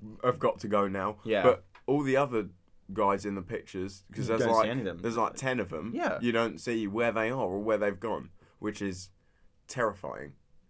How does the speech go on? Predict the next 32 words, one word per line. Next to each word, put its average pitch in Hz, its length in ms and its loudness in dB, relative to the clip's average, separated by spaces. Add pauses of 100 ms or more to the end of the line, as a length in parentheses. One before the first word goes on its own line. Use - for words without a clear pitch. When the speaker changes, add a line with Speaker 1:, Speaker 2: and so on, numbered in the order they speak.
(380)
Speaker 2:
That's, - 240 -8 (160)
I, 127 100 2
like, 104 500 -4
that, 127 200 4
that 127 180 2
could 107 120 -6
be, 98 40 -18 (100)
they 131 140 2
could 139 140 -4
be - 20 -8
fucking 113 220 -4
anything. 120 220 -2
They 101 100 -2
could - 80 -14
be, 85 80 -10
like, 80 140 -6
failed 107 520 0 (300)
ones, 113 380 -4
like, 87 120 -4
they 92 80 -8
could 98 160 -8
just - 120 -14
be 92 80 -18
dead, 98 360 0
or 87 340 -4 (460)
there 113 100 -2
could 143 180 -2
just 135 140 -6
be 101 300 -4 (960)
old 123 380 0
people 120 500 -2
in, 104 440 -2